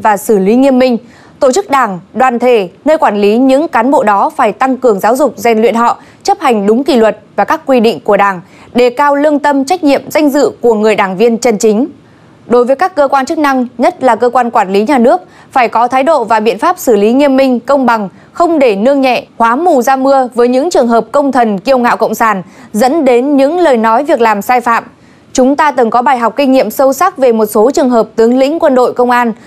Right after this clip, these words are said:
từng được phong tặng danh hiệu anh hùng lực lượng vũ trang nhân dân, nhưng vi phạm kỷ luật, pháp luật vẫn bị xử lý nghiêm minh, không có vùng cấm. Bác Hồ từng căn dặn, "Từ xưa đến nay, quần chúng không bao giờ tin cậy và yêu mến những kẻ tự cao,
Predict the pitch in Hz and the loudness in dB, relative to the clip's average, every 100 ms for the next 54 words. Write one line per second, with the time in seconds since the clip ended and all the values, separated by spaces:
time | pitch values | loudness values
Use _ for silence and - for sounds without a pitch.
0 | - - 269 269 254 320 311 247 233 294 | -8 0 2 2 0 -2 0 -2 0 0
1 | 277 220 240 233 220 214 208 214 202 233 | 2 2 2 2 2 2 2 0 0 -2
2 | 277 277 233 240 220 240 220 - - _ | 0 0 2 2 2 0 -2 -10 -20 _
3 | 262 320 330 269 320 - 254 - 214 208 | 0 2 0 0 -2 0 -4 -2 0 0
4 | 208 - - 359 262 233 - - - 196 | -2 -6 -4 -2 0 -2 -4 -20 -6 -2
5 | 240 311 285 214 208 196 214 269 240 240 | -2 -2 -2 -2 0 0 2 2 2 2
6 | 233 - - 269 226 208 277 208 208 247 | 0 -4 -4 -2 0 0 0 0 0 -2
7 | - - - - - 294 370 294 240 233 | -6 -18 -20 -20 -4 -2 0 0 0 0
8 | 240 226 302 311 277 220 - - - - | 0 0 -2 0 0 -2 -6 -20 -20 -4
9 | 285 277 269 330 320 247 277 294 285 233 | 0 0 0 0 2 2 0 0 0 -4
10 | - 254 240 254 233 302 349 349 320 302 | -2 0 0 0 0 -2 -2 -2 0 0
11 | 247 226 208 277 254 240 175 208 208 269 | 2 0 0 -2 0 -2 -2 -2 0 2
12 | 247 220 226 285 339 233 214 - 262 - | 2 2 0 -2 -2 0 0 0 -4 -2
13 | 240 240 | 0 0